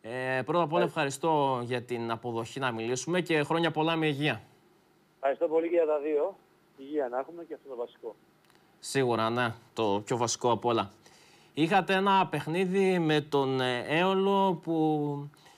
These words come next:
Speaker 1: ήταν, ε, πο-, κοντραριστήκατε αρκετά, αλλά καταφέρατε, μείνατε αίτητοι και πήρατε ακόμη μια σημαντική νίκη που σας κρατάει σ-, μόνους πρώτους.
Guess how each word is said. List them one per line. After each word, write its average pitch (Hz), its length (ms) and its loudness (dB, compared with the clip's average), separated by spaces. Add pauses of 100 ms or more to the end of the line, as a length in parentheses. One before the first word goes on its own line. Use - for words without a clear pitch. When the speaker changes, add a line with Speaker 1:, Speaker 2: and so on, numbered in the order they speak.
(160)
Speaker 1:
ήταν, 170 400 0
ε, 147 240 2
πο-, 135 440 0
κοντραριστήκατε 139 800 -2
αρκετά, 175 600 2
αλλά 170 220 2
καταφέρατε, 196 880 -2
μείνατε 175 440 0 (140)
αίτητοι 190 500 -2
και 170 120 -4
πήρατε 175 400 0
ακόμη 175 260 0
μια 170 120 0
σημαντική 156 440 -4
νίκη 147 300 -2
που 117 120 -10
σας 123 180 -6
κρατάει 160 400 2
σ-, - 220 -8
μόνους 156 420 0
πρώτους. - 460 -2